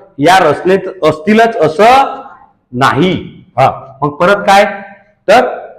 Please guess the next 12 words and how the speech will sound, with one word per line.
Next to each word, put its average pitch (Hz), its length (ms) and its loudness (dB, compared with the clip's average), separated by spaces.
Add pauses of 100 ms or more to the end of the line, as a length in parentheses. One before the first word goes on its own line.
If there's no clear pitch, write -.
(180)
या 165 320 2
वाक्याचा 165 640 0 (460)
म्हणजे 160 180 -2
या 160 260 2
शब्दांचा 180 840 0 (680)
समोरच्या 175 1700 -2
वाक्यासोबत 180 600 0
काही 180 180 -2
संबंध 165 420 0
असेलच 170 580 0 (220)
असंही 151 640 -4
नाही. 123 140 -6